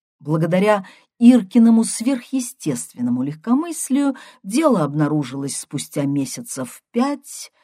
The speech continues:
и на моё нынешнее счастье Маргариту убивать было поздно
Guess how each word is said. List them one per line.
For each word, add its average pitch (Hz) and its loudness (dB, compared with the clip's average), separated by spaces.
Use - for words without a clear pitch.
и 160 -2
на 156 4
моё 156 0
нынешнее 147 -2
счастье - -12
Маргариту 240 2
убивать 190 -4
было 214 -6
поздно 143 -8